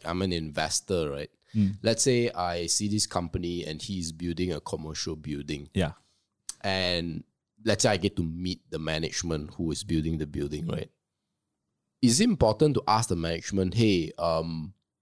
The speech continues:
Speaker 1: look for an ecosystem"? As in, like you said, music industry, then maybe you want the guy who,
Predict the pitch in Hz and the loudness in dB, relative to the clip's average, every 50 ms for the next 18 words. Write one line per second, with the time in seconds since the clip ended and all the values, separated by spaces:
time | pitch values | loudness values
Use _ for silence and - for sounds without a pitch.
0 | _ _ _ _ _ _ _ _ _ _ _ - 117 123 139 156 - - - 110 | _ _ _ _ _ _ _ _ _ _ _ 2 6 8 8 8 6 4 4 4
1 | 101 90 71 - - 104 92 - - 113 104 98 - - 90 - - - - 90 | 4 4 4 0 -2 -6 -4 0 4 4 6 6 6 2 0 0 -2 -2 -2 -4
2 | 80 71 - - - _ _ _ - - _ - 104 98 - 104 95 90 87 87 | -4 -4 -6 -14 -20 _ _ _ -20 -10 _ 2 2 4 6 6 4 4 2 -2
3 | - _ _ _ _ _ _ _ _ _ _ _ _ _ _ _ _ - 95 92 | -6 _ _ _ _ _ _ _ _ _ _ _ _ _ _ _ _ -2 -2 0
4 | 87 92 - - 98 95 98 104 101 98 113 101 95 90 87 - - - - 98 | 0 0 2 2 4 6 6 6 6 6 4 2 2 2 0 0 0 -2 0 0
5 | 98 92 90 87 90 90 90 87 85 95 95 90 85 82 87 90 90 87 80 78 | 2 2 2 0 0 0 0 0 0 0 2 2 2 2 2 2 2 0 0 0
6 | 87 80 78 80 82 80 78 78 82 78 76 76 76 73 | 0 2 2 2 0 0 -2 -4 -6 -8 -6 -6 -6 -8